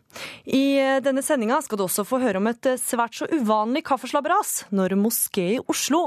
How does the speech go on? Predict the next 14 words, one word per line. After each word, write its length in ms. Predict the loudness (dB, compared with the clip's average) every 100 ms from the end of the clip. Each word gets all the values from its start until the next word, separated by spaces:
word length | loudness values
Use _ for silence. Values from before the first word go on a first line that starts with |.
| -2
åpner 320 | -2 -2 0
dørene 320 | 0 0 -2
for, 320 | -2 -2 -2
eh, 320 | 0 0 0 -2
islamkritikere. 920 | -4 -2 -2 -2 -4 -4 -2 -2 -2 _ _ -14 -10 -10 -10 -12 -16 -20 _ _
Ukeslutt 560 | -2 0 0 0 -2 0 0
begynner 320 | 2 2 2
denne 160 | 0 0
sendinga 480 | 0 0 0 0
med 240 | 0 0 -2 -2
siste 480 | -2 -2 -2 0
nytt 400 | 2 2 -2 -12
fra 420 | -12 -2 0 0 -2
Dubai. 480 | -4 -2 -2 -4 -10